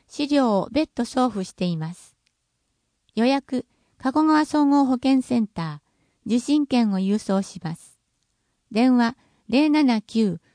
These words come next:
四二九の二九二三。健康相談、栄養相談。十九日火曜日、十三時三十分から十五時三十分、福祉会館、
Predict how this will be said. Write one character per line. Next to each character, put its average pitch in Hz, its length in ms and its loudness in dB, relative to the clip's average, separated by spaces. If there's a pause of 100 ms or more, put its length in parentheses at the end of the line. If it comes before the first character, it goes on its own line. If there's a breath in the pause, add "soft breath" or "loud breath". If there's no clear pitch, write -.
(160)
四 294 280 2
二 294 220 2
九 214 300 -2
の 170 280 -2
二 254 240 2
九 254 260 0
二 190 220 -2
三。 160 300 -10 (2000)
健 302 240 2
康 302 220 2
相 302 220 2
談、 196 300 0 (400)
栄 269 220 4
養 254 220 4
相 220 240 0
談。 165 300 -8 (760)
十 269 240 2
九 226 140 -2
日 202 420 -2
火 233 140 0
曜 254 240 6
日、 180 300 -8
十 277 180 2
三 294 240 2
時 214 120 0
三 226 260 2
十 247 160 -2
分 196 320 -4
か 165 100 -6
ら 160 140 -6
十 254 220 0
五 233 100 2
時 190 140 -6
三 208 260 -2
十 208 140 -4 (120)
分、 160 220 -8 (320)
福 214 180 0
祉 - 160 -2
会 247 220 -2
館、 160 260 -10